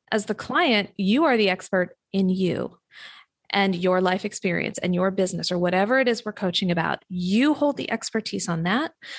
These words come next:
My job is to create a container in which we can explore that, to ask the right questions, to shut up when necessary, and to just ensure that the process keeps you at the center.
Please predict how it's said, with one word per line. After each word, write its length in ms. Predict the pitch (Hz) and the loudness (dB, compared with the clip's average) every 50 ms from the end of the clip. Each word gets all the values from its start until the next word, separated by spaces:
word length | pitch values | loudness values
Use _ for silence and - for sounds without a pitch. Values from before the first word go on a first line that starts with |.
| - - - | -10 -4 0
My 280 | 185 196 208 247 294 | 2 2 4 4 2
job 340 | 294 254 247 226 214 202 208 - | 2 2 2 2 2 0 0 -2
is 200 | 202 196 196 - | -2 -2 0 0
to 240 | - - - 208 190 | -2 0 0 0 0
create 500 | - - - - 202 196 202 214 - - | -2 -2 -2 0 2 4 4 4 2 0
a 60 | 190 | -2
container 500 | - - 202 196 - - 190 190 226 254 | -4 -2 -2 -2 0 2 0 2 2 2
in 160 | 240 - 190 180 | 2 2 2 2
which 200 | 175 175 - - | 0 -2 -4 -6
we 80 | 170 | -8
can 180 | - - 160 - | -8 -8 -8 -8
explore 520 | - - - - - - 160 165 185 220 | -4 -2 -4 -4 -2 -2 -2 0 0 0
that, 260 | 247 277 311 349 - - _ _ _ - - - - - - - - | 0 0 -2 -2 -4 -6 _ _ _ -20 -18 -18 -18 -18 -16 -8 -6
to 200 | - - - - | -6 -4 -2 0
ask 260 | 196 254 269 - - | 0 0 0 0 0
the 100 | 277 254 | 2 2
right 200 | 262 254 247 - | 2 2 0 0
questions, 800 | - - 226 208 - - - 220 220 220 226 226 233 - - - _ - | -2 -2 -2 -2 -2 0 2 2 4 4 4 2 2 -2 -6 -10 _ -6
to 100 | - - | -2 0
shut 280 | - - - - 214 254 | 0 2 4 4 4 4
up 240 | 240 226 247 - - | 4 2 2 -2 -2
when 180 | - 220 220 220 | 0 0 2 2
necessary, 760 | 214 220 220 - 247 208 - 208 202 202 202 196 202 202 202 - - - - - - - _ - | 2 0 0 -2 -4 -2 0 0 2 2 2 2 2 0 -2 -4 -10 -16 -16 -16 -18 -10 _ -2
and 140 | 247 254 | 0 0
to 100 | - 302 | 0 0
just 280 | 285 - 381 427 - - | 0 2 0 0 0 0
ensure 340 | 440 403 - - 359 349 339 | -2 0 0 2 2 2 2
that 180 | 330 285 285 | 2 0 0
the 80 | - 254 | -2 -4
process 500 | - - 202 196 202 - 196 185 190 - - | -2 0 0 0 0 0 -2 -2 -2 -2 -6
keeps 400 | - - 233 226 233 - - - | -6 -4 -2 -4 -2 -4 -8 -6
you 300 | 175 180 185 185 190 185 - | -2 0 0 2 0 0 -2
at 140 | - 175 - | -6 -10 -12
the 80 | - 165 | -8 -6
center. 600 | - - 247 247 220 - - - - - 240 | -4 -2 0 0 0 -2 -4 -8 -8 -10 -12